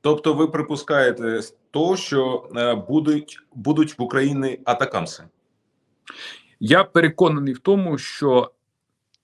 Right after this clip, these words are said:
Speaker 2: далі з кожним тижнем, з кожним місяцем, е, наші західні союзники будуть постачати все більше і більше зброї. Я не виключаю взагалі питання надання далекобійної зброї.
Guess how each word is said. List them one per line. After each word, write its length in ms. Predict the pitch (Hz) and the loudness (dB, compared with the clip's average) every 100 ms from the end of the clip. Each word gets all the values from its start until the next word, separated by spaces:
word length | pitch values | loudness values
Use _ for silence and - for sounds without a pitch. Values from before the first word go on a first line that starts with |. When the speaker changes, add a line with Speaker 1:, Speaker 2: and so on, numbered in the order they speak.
| _ _ _ _ _ | _ _ _ _ _
Speaker 2:
далі 560 | 107 151 185 175 101 92 | 0 4 4 2 -6 -14
з 160 | _ _ | _ _
кожним 840 | 165 160 113 110 98 92 95 110 _ _ _ _ _ | -8 -8 -8 -14 -16 -18 -16 -16 _ _ _ _ _
тижнем, 460 | - 175 117 107 98 | -6 -6 -6 -10 -12
з 80 | _ | _
кожним 540 | 147 127 110 110 127 | -8 -6 -6 -8 -6
місяцем, 500 | 185 - - - - - _ _ - - - 101 | -8 -10 -16 -16 -16 -18 _ _ -20 -20 -12 -4
е, 460 | 107 110 110 107 | 0 0 0 -4
наші 340 | 117 165 160 127 | -6 -8 -10 -14
західні 420 | 151 - 131 127 | -14 -14 -18 -16
союзники 520 | - 151 165 135 127 | -14 -12 -12 -10 -10
будуть 260 | 120 127 123 | -8 -8 -8
постачати 540 | 123 131 127 123 117 | -12 -12 -10 -10 -10
все 200 | - 127 | -6 -4
більше 380 | 120 160 - 117 | -4 -10 -10 -10
і 60 | |
більше 300 | 104 135 - | -10 -12 -14
зброї. 500 | 117 - 90 87 98 107 | -18 -6 -6 -4 -6 0
Я 120 | 165 | 0
не 160 | 160 165 | 0 -6
виключаю 680 | 180 180 165 117 90 85 | -8 -10 -14 -10 -10 -10
взагалі 320 | 87 95 110 107 | -18 -20 -20 -20
питання 480 | 117 143 160 147 | -12 -10 -10 -14
надання 680 | 107 98 95 104 123 127 120 - | -18 -14 -14 -14 -12 -10 -12 -12
далекобійної 680 | 107 107 104 101 98 90 | -16 -16 -20 -20 -20 -20
зброї. 320 | 87 - - | -20 -18 -18